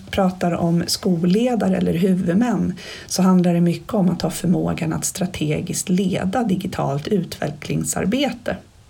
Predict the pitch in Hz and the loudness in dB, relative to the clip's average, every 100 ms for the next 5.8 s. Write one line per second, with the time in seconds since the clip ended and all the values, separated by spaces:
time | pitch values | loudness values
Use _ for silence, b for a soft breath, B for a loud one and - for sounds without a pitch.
0 | B B B B B - 190 170 185 180 | B B B B B 0 2 2 2 2
1 | 196 - - 214 185 - 180 147 - 165 | 0 -2 -4 -2 -2 0 0 0 -4 -4
2 | 185 - 180 180 - 185 180 180 - 170 | -2 0 0 0 -2 -2 -2 -4 -2 -2
3 | 160 160 160 - 185 175 139 139 156 - | -2 -2 -2 0 -2 0 -2 -2 -4 -6
4 | 180 - 220 254 254 220 208 - 170 - | -6 -2 0 2 0 0 -2 -2 -4 -4
5 | 175 - 185 - - - - | -4 -4 -4 -4 -4 -4 -6